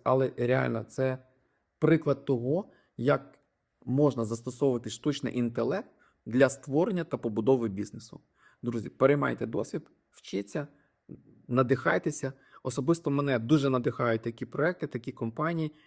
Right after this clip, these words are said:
які, а, з українського ринку стають лідерами, виростають, а,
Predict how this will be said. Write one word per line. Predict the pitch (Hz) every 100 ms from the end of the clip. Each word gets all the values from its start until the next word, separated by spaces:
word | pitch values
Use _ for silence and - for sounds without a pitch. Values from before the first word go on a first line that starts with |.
| _ _ -
які, | 120 131 - 147 139 - _ _ _ -
а, | 110 110 107 107
з | 110 117
українського | 160 165 160 156 - 135 127
ринку | 127 117 - 107
стають | - - 135 123 117
лідерами, | 127 123 117 104 107
виростають, | 113 123 - 139 123 107 104 -
а, | 107 104 107